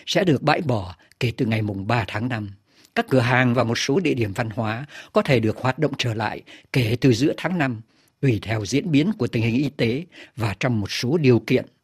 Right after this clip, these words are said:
có thể được lãnh thổ hóa, tức là có nơi được mở lại, có nơi không. Hiện diện trong buổi họp báo của Thủ tướng Pháp, Bộ trưởng Y tế Olivier Véran xác nhận là kể từ ngày mai, tất cả người Pháp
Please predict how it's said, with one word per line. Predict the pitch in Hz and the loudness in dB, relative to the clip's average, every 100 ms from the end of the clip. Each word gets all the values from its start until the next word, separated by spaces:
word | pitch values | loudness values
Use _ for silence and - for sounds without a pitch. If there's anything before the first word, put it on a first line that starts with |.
| _ _ | _ _
có | - | -2
thể | 196 123 | 0 0
được | 107 110 - - - | 0 -4 -6 -20 -6
lãnh | 127 143 269 | 0 0 0
thổ | - 117 98 | 0 -2 -2
hóa, | 117 101 147 _ _ - | -8 -10 -12 _ _ -2
tức | - | 0
là | 120 107 92 - _ - | 2 -2 -4 -12 _ -4
có | 143 190 | 2 6
nơi | 175 170 | 8 8
được | 123 - | 6 0
mở | 101 101 | -4 -2
lại, | 104 98 - _ _ | -2 -4 -10 _ _
có | - 143 | -4 -2
nơi | 123 95 | -2 -4
không. | - - 110 _ _ _ _ _ - - | -6 -8 -8 _ _ _ _ _ -20 -4
Hiện | 151 170 | 2 4
diện | 139 160 165 | 4 2 2
trong | 170 | 2
buổi | 127 | 2
họp | 107 123 | 0 -2
báo | 101 110 | -2 -2
của | - 110 | -2 -8
Thủ | - 98 | -10 -10
tướng | 104 120 | -8 -6
Pháp, | 160 185 _ - - | -6 -8 _ -20 -6
Bộ | 139 143 - | 2 2 4
trưởng | 139 104 | 0 2
Y | 165 127 | 2 2
tế | 139 120 127 - 156 | 2 0 0 2 4
Olivier | 147 135 139 123 | 6 6 4 4
Véran | 117 110 107 98 | 2 0 -4 -6
xác | - 190 | -8 -4
nhận | 123 110 76 - - | -2 -2 -6 -16 0
là | 135 | 0
kể | - 117 - | 2 -2 0
từ | 117 | 2
ngày | 120 117 | 2 4
mai, | 143 139 127 - _ - | 4 2 0 -8 _ -4
tất | - - | -4 -2
cả | 127 | 0
người | 117 120 | 2 2
Pháp | - 196 233 | 2 0 0